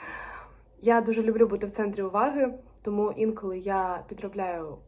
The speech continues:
моделлю для якихось брендів одягу або допомагаю починаючим фотографам <laughs> і так само режисерам. Я дуже люблю читати, в цілому всі жанри,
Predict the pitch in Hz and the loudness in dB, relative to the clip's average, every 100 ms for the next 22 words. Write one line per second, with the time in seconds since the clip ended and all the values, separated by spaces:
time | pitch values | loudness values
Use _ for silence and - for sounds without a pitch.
0 | - 190 180 202 277 285 277 269 262 - | -10 -8 -4 0 0 2 2 2 0 -12
1 | - - 185 190 185 175 165 - 196 - | -20 -12 -6 -4 -4 -6 -10 -12 -14 -12
2 | 147 - - - _ - 196 190 165 165 | -14 -14 -16 -18 _ -14 -8 -6 -4 0
3 | 285 311 240 240 226 - - 180 208 226 | 0 0 0 0 0 -4 -8 -2 0 0
4 | 226 - - - - - _ - 220 220 | -4 -18 -20 -20 -20 -20 _ -14 -4 -2
5 | 190 185 269 302 226 220 196 226 226 202 | 0 4 6 6 2 0 2 2 2 -4
6 | 190 180 175 165 165 196 175 - - - | -8 -8 -8 -8 -10 -8 -6 -8 -10 -20
7 | - - 240 226 190 - 208 214 208 - | -20 -8 -4 -4 -4 -2 0 0 -6 -10
8 | - - - 196 190 196 - 170 - - | -20 -12 -6 -6 -8 -12 -14 -16 -20 -20
9 | - - - - - - - - _ _ | -20 -20 -20 -20 -20 -20 -20 -20 _ _
10 | - 240 302 285 285 262 247 226 - - | 2 4 4 2 2 4 6 4 -2 -18
11 | - 226 214 233 240 302 349 226 - - | -4 0 2 0 0 0 0 -4 -6 -18
12 | _ - - - - - - - _ _ | _ -20 -20 -20 -20 -20 -20 -20 _ _
13 | _ - - 214 214 214 196 - - - | _ -20 -8 -2 0 0 -4 -10 -16 -8
14 | - 196 185 175 175 | -4 -4 -6 -10 -14